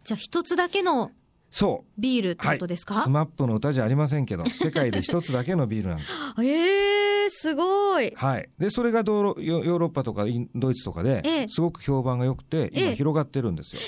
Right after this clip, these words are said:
Speaker 1: えー、世界にも広がってる。
Speaker 2: そうなんです。
Speaker 1: うわー、すごいですね。
Speaker 2: ヨーロッパではね、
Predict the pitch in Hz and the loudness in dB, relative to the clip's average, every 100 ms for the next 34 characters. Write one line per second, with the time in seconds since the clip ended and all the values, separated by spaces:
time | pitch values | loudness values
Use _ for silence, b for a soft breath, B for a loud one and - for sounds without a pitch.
0 | B 247 262 247 294 330 320 349 427 370 | B 0 0 -2 -2 0 0 2 2 2
1 | 359 320 320 - 294 285 269 185 156 107 | 2 0 -2 -2 0 2 2 2 2 2
2 | 87 240 302 349 339 330 359 320 - 311 | 0 0 0 2 4 4 2 0 -4 -2
3 | 277 330 392 285 285 269 233 240 240 240 | 0 2 2 0 -2 -2 -2 2 2 4
4 | 240 185 - 131 110 104 104 92 | 4 2 2 2 2 2 0 -2